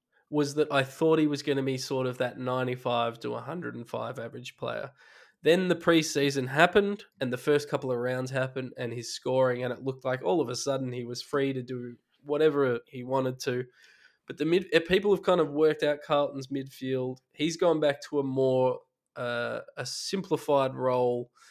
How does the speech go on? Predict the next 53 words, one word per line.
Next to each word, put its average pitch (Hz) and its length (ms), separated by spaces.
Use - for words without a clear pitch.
where 135 160
the 135 120
expectations 131 680
on 127 140
him 120 140
aren't 127 220
as 120 140
much, 127 400
and 123 220
his 131 260
job 127 260
is 127 160
essentially 123 440
getting 120 280
it - 120
to 127 120
other 123 160
people. 131 640
Um, 127 380
and 151 120
I 156 140
think 156 300
he's, 156 220
I 165 140
actually 202 200
think 170 160
he's 139 180
playing 131 360
better 127 200
football 123 460
and 127 160
is 127 180
a 120 100
better 123 280
footballer 120 440
because 135 320
of 113 80
it. 110 120
But 131 100
in 131 140
terms 165 220
of 123 80
Supercoach, 139 580
I, 160 180
I 127 80
don't 147 320
think 123 220
he's 127 160
getting 127 220
back 127 240
to 127 80
the 120 120
heights, 131 520